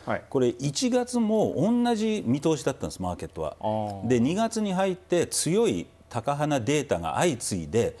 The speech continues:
Speaker 1: はい。
Speaker 2: この見通しが一気にフェドのこの緑線まで
Speaker 1: はい。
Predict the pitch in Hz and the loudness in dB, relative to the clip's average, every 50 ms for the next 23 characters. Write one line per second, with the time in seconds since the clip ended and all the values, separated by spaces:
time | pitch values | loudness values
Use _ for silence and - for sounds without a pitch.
0 | - - 101 85 78 - 139 156 160 160 160 156 156 170 170 156 - 131 120 - | -4 -4 -2 -2 0 0 0 2 2 2 2 2 2 0 0 0 0 -2 -2 0
1 | - 220 226 - - - 156 123 120 143 156 117 - - - - - - 127 117 | -2 -2 -2 -4 -4 0 2 4 4 4 2 0 -2 -6 -12 -12 -4 -2 2 2
2 | 113 90 87 - - 90 85 80 78 78 73 - - - - - - 98 92 95 | 2 2 0 -2 -2 -2 -2 -2 -4 -4 -8 -12 -16 -20 -18 -10 -6 -4 0 0
3 | 104 101 104 107 - 92 82 80 76 76 78 95 90 71 147 120 78 - | 2 2 0 0 -2 -6 -6 -6 -4 -2 0 0 2 2 2 0 0 -2